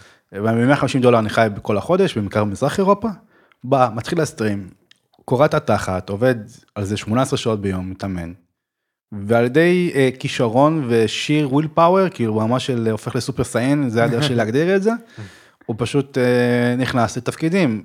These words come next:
Speaker 1: במיוחד משחקים שנורא רווחיים ברמת טורנירים, כמו דוטה שתיים, כמו קונטר סטרייק, שיש הרבה טורנירים קטנים יותר, אבל שמייצרים
Speaker 2: אבל עדיין
Speaker 1: כסף.
Speaker 2: רווחיים.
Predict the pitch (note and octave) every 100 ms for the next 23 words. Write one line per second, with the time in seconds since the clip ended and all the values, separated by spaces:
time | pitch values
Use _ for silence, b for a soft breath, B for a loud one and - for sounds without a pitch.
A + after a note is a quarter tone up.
0 | - A2+ A2 A2+ A#2+ A2+ A#2 B2+ B2 A#2+
1 | A2+ A#2+ A#2 - B2 B2 A2 A#2 A#2 B2+
2 | D3+ D3+ G#2 - G2+ G#2+ - - F#3+ C3+
3 | F#2 - A#2 A#2 A2 B B B D#3+ D#3
4 | A2 - - - - B2 C3 B2 B2+ B2+
5 | C3 b b b b b - D#3 G3 C3
6 | A2+ G#2 G2+ A2+ - D3 D3+ B2 G#2 -
7 | A#2